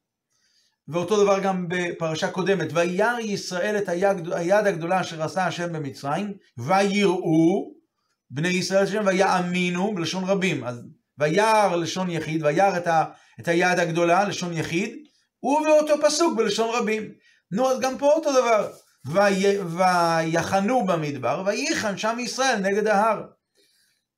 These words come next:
מה, זאת, זאת כנראה לא ההוכחה של רש"י. אז מניין רש"י לקח את ההוכחה הזאת לחדש, שבאמת היה כאן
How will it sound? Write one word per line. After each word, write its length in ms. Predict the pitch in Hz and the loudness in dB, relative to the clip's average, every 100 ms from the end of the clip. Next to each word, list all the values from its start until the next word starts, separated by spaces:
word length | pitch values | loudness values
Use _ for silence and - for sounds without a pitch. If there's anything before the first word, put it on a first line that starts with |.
| _ _ - | _ _ -12
מה, 300 | 147 190 208 - | -2 0 0 -4
זאת, 360 | 117 233 233 - | 0 0 0 -6
זאת 320 | 120 247 254 | 0 0 0
כנראה 340 | 240 196 185 | -2 -2 0
לא 220 | 196 226 233 | 2 2 2
ההוכחה 400 | 208 180 175 165 | 0 -2 -2 -4
של 140 | 170 | -4
רש"י. 420 | 143 135 127 117 | -2 -2 -2 -6
אז 80 | 127 | -8
מניין 760 | 135 139 143 143 165 190 214 214 | -6 -6 -4 0 2 0 -2 -4
רש"י 380 | 143 160 - 202 | -2 -2 -2 -4
לקח 640 | 208 - 110 117 - - _ _ _ 151 | -4 -2 -4 -6 -10 -16 _ _ _ -2
את 40 | |
ההוכחה 560 | 190 202 208 151 156 175 | 0 2 0 0 2 4
הזאת 260 | 196 151 165 | 2 0 -4
לחדש, 720 | 175 208 131 127 135 - - _ _ - | -4 -4 -2 -2 -2 -6 -16 _ _ -10
שבאמת 580 | 185 190 175 156 156 180 | -4 0 0 0 -2 -4
היה 360 | 165 131 143 | -2 -2 -2
כאן 280 | 151 151 170 | 0 -2 -4